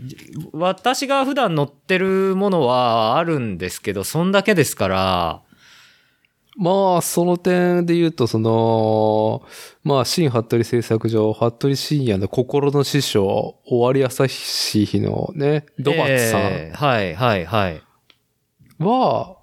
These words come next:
Speaker 1: はい。
Speaker 2: ショールームだよね、
Speaker 1: いや、
Speaker 2: ちゃんとした。
Speaker 1: ほんとそうですよ。ショールームがあるんで。いやー、なんか、そりゃ、うちもなんかこう、なあ、も、ねえ、あのー、なかなか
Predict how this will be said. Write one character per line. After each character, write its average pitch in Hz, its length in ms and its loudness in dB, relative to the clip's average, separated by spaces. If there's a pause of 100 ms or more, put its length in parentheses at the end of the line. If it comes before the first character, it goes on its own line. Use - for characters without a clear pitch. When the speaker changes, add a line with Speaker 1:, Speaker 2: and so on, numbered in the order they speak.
(120)
Speaker 1:
は 139 140 0
い。 90 140 -2
Speaker 2:
シ - 200 -2
ョ 135 300 2
ー 131 40 2
ル 127 200 2
ー - 20 0
ム 92 140 -2
だ 90 80 -2
よ 98 160 -2
ね、 185 100 0
Speaker 1:
い 220 40 2
や、 220 80 0
Speaker 2:
ち 147 120 -4
ゃ 120 100 2
ん 147 140 2
と - 140 -2
し - 20 -4
た。 165 60 0
Speaker 1:
ほ 170 180 2
ん - 20 2
と 143 60 2
そ - 40 4
う - 20 0
で 107 100 2
す - 160 -6
よ。 101 100 0
シ - 160 -6
ョ 139 120 0
ー 143 40 0
ル 143 180 2
ー - 20 -2
ム 110 100 -2
が 104 160 2
あ 113 60 0
る 98 160 -4
ん 85 80 -6
で。 90 440 -2 (840)
い 117 100 -4
や 113 100 2
ー、 104 280 2
な 113 140 0
ん 104 80 -6
か、 87 440 -2
そ - 260 -8
り 151 80 2
ゃ、 202 260 4
う 165 200 -4
ち 202 160 -4
も 147 180 0
な 120 160 0
ん 110 100 -4
か 92 220 -4
こ 92 640 -6 (840)
う、 - 40 -18 (100)
な 139 240 2
あ、 120 40 -2
も、 151 280 0
ね 117 440 0
え、 85 40 0
あ 98 260 -2
の 98 680 -2 (2000)
ー、 107 40 -10
な 110 120 2
か 156 120 0
な 160 100 0
か 156 420 -2